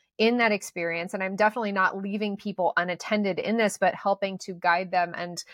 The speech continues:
to cushion and to offer practices and context as to the transmissions that they're receiving.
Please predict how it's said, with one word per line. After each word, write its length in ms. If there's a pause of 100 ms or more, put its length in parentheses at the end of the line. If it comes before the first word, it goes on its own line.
(200)
to 120
cushion 500
and 100
to 120
offer 280
practices 580
and 160
context 720
as 200
to 140
the 100
transmissions 580
that 140
they're 120
receiving. 720